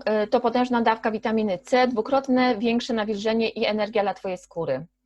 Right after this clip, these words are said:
Dla cery w każdym wieku, więc działanie z witaminą C i kwasem glikolowym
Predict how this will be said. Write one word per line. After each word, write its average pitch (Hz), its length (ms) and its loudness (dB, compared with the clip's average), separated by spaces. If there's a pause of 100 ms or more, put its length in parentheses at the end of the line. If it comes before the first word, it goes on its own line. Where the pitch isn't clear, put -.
(320)
Dla 254 180 4
cery 277 300 2
w - 40 -20
każdym 226 360 0
wieku, 165 380 -2
więc 185 240 -6
działanie 262 420 4
z - 20 -4
witaminą 233 480 0
C 254 280 2
i 226 140 -4
kwasem 240 600 -2
glikolowym 214 880 0